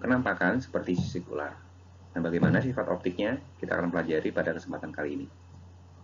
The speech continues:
Mineral serpentin mempunyai rumus kimia seperti ini. Jadi, mineral ini adalah mineral yang mempunyai gugus, eh, hidroksida, sehingga mempunyai gugus O H di sini,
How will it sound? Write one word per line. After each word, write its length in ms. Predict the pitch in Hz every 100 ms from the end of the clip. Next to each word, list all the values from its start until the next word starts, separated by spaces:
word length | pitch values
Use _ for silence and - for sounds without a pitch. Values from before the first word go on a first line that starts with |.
| - - - - _ _ _ - - - - - - - -
Mineral 320 | 110 110 104
serpentin 800 | 104 131 110 90 90 90 120 156 -
mempunyai 320 | 95 90 90
rumus 320 | 90 90 90
kimia 320 | - 92 85
seperti 400 | 82 - - 78
ini. 240 | - 87 - - - - - - -
Jadi, 160 | - 87
mineral 400 | 117 104 95 90
ini 480 | 90 101 131 143 151 - -
adalah 480 | 92 85 85 90 -
mineral 400 | 95 90 98 101
yang 160 | 98
mempunyai 240 | 90 92 90
gugus, 480 | 87 85 85 - -
eh, 480 | 80 80 80 80
hidroksida, 880 | 90 - - - - 85 78 87 - - - - - - - -
sehingga 320 | - 80 82
mempunyai 480 | 82 82 85 82 82
gugus 240 | 85 80
O 140 | 87 85
H 160 | 82
di 80 | 90
sini, 260 | 87 95